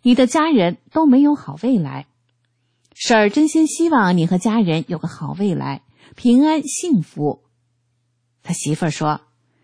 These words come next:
：“咱可不抓人家法轮功，人家在自家练法轮功，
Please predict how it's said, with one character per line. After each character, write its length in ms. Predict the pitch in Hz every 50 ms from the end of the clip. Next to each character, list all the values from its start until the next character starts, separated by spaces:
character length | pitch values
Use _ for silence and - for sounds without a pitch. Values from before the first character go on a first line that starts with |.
| _ _ _ _
：“咱 260 | - - 208 190 220
可 140 | 277 285 277
不 120 | 180 170 151
抓 180 | - 190 180
人 180 | 180 143 147 156
家 100 | 190 180
法 220 | - - 147 123
轮 160 | 123 131 143
功， 340 | 156 180 185 185 185 - - _ _ _ _ _ _ _ _ -
人 220 | 254 254 277 311
家 180 | 302 339 320 330
在 140 | - 302
自 240 | 269 277 - 320 269
家 240 | 208 - 247 214 233
练 160 | 247 233 196
法 220 | 180 - 160 135 139
轮 180 | 139 151 170
功， 300 | 175 214 226 233 220 -